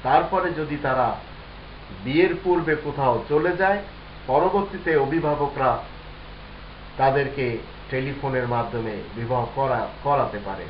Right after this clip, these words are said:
সেখানে সমস্যা হবে না। এজন্য আপনাদের চার নম্বর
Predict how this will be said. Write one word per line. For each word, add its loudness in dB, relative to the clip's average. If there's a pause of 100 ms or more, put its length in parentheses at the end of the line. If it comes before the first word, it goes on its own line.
সেখানে -4
সমস্যা -6
হবে -8
না। -12 (540)
এজন্য 2
আপনাদের 2 (840)
চার 6
নম্বর 0